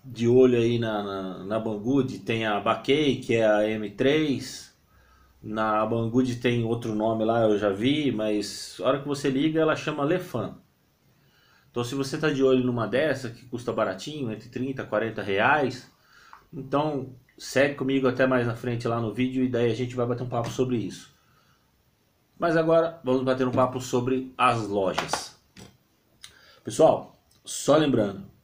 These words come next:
ah, eu tava querendo comprar um item lá no onze do onze. Ah, eu vi lá no Wish.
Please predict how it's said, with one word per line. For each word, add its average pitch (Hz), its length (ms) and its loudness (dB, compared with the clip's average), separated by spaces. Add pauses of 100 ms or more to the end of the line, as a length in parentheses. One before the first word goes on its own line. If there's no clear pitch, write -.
(640)
ah, 147 200 -2
eu 147 140 -4
tava 151 160 -6
querendo 151 280 -6
comprar 143 280 -6
um 131 140 -2
item 147 300 -4
lá 143 160 -4
no 139 120 -2
onze 139 220 -2
do 127 160 0
onze. 139 640 -8 (720)
Ah, 226 180 2
eu 202 140 8
vi 202 160 -2
lá 226 140 6
no 214 80 2
Wish. - 500 -2